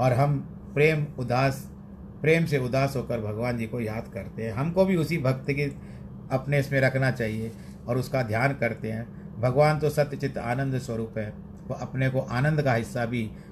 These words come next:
हमको अधिक दे देते हैं। जैसे पिता अपने हिस्सों को अपने बेटों को दे देता है, परंतु और अच्छा लगने पर भगवान जी और कुछ दे देते हैं। तो आज यहाँ पर हम इस कथा को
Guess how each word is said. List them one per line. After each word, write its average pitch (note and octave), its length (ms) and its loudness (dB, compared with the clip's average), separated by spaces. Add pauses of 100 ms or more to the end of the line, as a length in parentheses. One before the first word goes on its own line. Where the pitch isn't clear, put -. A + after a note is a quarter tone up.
(160)
हमको C3 200 2
अधिक C3 420 2
दे A2 120 2
देते G#2 280 -4
हैं। - 480 -8 (100)
जैसे B2+ 240 4
पिता C3 300 4
अपने B2+ 340 0 (320)
हिस्सों C#3 300 2
को C3+ 400 0
अपने C3+ 240 0
बेटों B2 340 0
को C#3+ 100 4
दे A#2+ 160 0
देता A2+ 320 0
है, G#2+ 180 0 (360)
परंतु C#3 320 6
और D3 300 4
अच्छा C3+ 280 2
लगने B2+ 340 2
पर B2 200 -2
भगवान G#2+ 340 -4
जी A#2 100 -2
और B2 260 0
कुछ C3 200 -4
दे G2+ 140 -6
देते G#2 300 -8
हैं। G2+ 300 -10 (300)
तो - 220 -8
आज A#2+ 340 2 (260)
यहाँ B2+ 260 4
पर A2 320 0 (360)
हम A#2+ 180 0
इस B2 140 -2
कथा A2+ 340 -2
को G2+ 400 -8